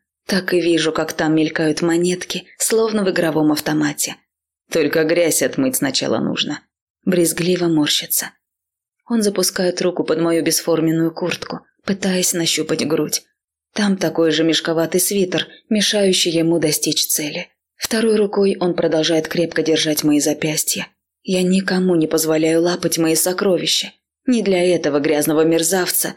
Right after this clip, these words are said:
я себя берегла. В ту же секунду в ход идут зубы. Наклонившись вперед,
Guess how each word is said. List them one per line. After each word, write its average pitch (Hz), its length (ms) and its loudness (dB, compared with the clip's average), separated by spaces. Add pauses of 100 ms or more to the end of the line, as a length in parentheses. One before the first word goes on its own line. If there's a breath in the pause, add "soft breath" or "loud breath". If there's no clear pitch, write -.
(120)
я 175 220 0
себя 151 300 2
берегла. 156 500 0 (720)
В - 120 -12
ту 226 120 2
же 202 120 0
секунду 190 520 0
в 180 60 -4
ход 156 400 0
идут 147 460 -2
зубы. 147 460 -4 (460)
Наклонившись 160 800 0
вперед, 196 440 -2